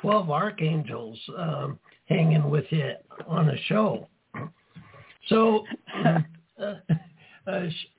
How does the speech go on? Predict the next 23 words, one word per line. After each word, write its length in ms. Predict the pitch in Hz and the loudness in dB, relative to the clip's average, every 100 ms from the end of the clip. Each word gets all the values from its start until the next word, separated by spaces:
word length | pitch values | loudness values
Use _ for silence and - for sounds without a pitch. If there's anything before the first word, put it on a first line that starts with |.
| - - | -12 -4
Sheila, 400 | 208 214 208 214 - | -2 0 -2 -4 -2
can 160 | 208 | 0
you, 300 | 240 330 320 - _ - | 0 -2 -6 -12 _ -4
can 140 | 214 | 0
you 140 | 285 285 - - | 2 0 -4 0
share 240 | 226 220 | 2 4
with 280 | 214 208 160 | 2 0 0
us 280 | 214 220 202 - - - | 0 2 0 -8 -14 -10
how 320 | 156 170 185 | -6 0 2
you 200 | 208 196 | 2 2
got 380 | 180 180 170 - | 2 2 0 0
connected 560 | 160 170 180 190 202 | 2 2 -2 -2 0
with 220 | 202 196 - 190 | 2 2 0 -4
Theo 420 | 185 196 208 208 | 0 2 2 0
and 200 | 185 160 | -2 -2
kind 220 | 170 175 | -2 0
of 360 | 185 185 185 156 - | 0 0 0 -2 -2
give 200 | 185 180 | -2 0
us 180 | 190 160 - - - | -2 -4 -8 -12 -2
a 120 | 165 | 0
background 640 | 147 160 165 185 185 185 | 4 2 4 2 2 2
to 60 | 160 | 0
that? 340 | 185 190 214 | 0 0 -2